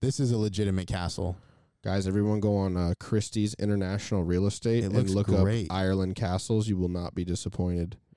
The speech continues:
Speaker 1: It's really, really cool.
Speaker 2: And that's definitely, I think, what's gotta happen.
Speaker 1: Yeah.
Speaker 2: What year was this castle?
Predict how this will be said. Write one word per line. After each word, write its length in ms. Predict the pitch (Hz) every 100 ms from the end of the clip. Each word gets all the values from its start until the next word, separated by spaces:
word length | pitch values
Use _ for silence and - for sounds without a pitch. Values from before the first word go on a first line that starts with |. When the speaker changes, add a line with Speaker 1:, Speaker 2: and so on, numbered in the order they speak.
| -
Speaker 1:
It's 160 | 98 87
really, 360 | 90 95 92
really 260 | 87 85 85
cool. 240 | 82 85
Speaker 2:
And 320 | 82 82 85
that's 260 | 87 82 -
definitely, 720 | 87 87 - 82 82 82 85 - _ _ _ _
I 840 | - - - - _ _ _ _ _ 104
think, 160 | 101
what's 160 | 104 -
gotta 200 | 98 98
happen. 400 | 95 120 - 87 - - - -
Speaker 1:
Yeah. 200 | - 107 131 - - - - _ _ _ _ _ -
Speaker 2:
What 140 | 131
year 140 | 131 127
was 100 | 110
this 120 | 92
castle? 500 | - 107 104 85 82